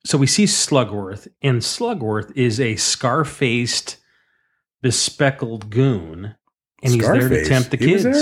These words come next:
Speaker 2: there?
Speaker 1: That's right. You saw it. He has a big scar.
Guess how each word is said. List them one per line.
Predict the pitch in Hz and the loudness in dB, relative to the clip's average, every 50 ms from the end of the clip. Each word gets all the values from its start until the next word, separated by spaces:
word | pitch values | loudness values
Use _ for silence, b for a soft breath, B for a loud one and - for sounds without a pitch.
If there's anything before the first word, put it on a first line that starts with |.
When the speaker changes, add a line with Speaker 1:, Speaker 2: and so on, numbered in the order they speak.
| 302 285 | 2 0
Speaker 2:
there? | - - _ _ _ _ _ _ - | -2 -8 _ _ _ _ _ _ -20
Speaker 1:
That's | - - - | -18 -10 -6
right. | 151 170 214 233 208 220 - | -4 -4 -2 -4 -6 -6 -8
You | 120 | -8
saw | - - 175 214 233 175 | -4 -4 -4 -4 -4 -6
it. | 117 | -8
He | 101 | -8
has | 98 101 110 | -8 -8 -8
a | |
big | 110 131 123 | -6 -6 -6
scar. | - - - 175 196 214 170 - - - | -4 -4 -2 0 0 0 0 -2 -6 -10